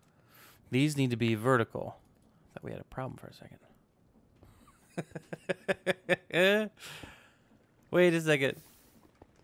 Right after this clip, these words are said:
Why are you going backwards? Hang on. I think if we do just something simple like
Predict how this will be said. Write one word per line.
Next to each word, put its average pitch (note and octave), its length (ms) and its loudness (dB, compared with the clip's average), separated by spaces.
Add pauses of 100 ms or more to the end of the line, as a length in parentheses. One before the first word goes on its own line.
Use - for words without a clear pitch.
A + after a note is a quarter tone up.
(760)
Why C#3 180 2
are C#3+ 80 2
you D3 140 0
going C3+ 260 0
backwards? A#2+ 640 0 (2250)
Hang A2+ 200 -4
on. G2+ 260 -4
I G#2+ 80 -8
think C3 240 -6
if A#2+ 100 -8
we B2 140 -2
do A#2 500 -2
just G#2 220 -10
something A#2+ 280 -6
simple G#2+ 540 -8
like G2+ 280 -12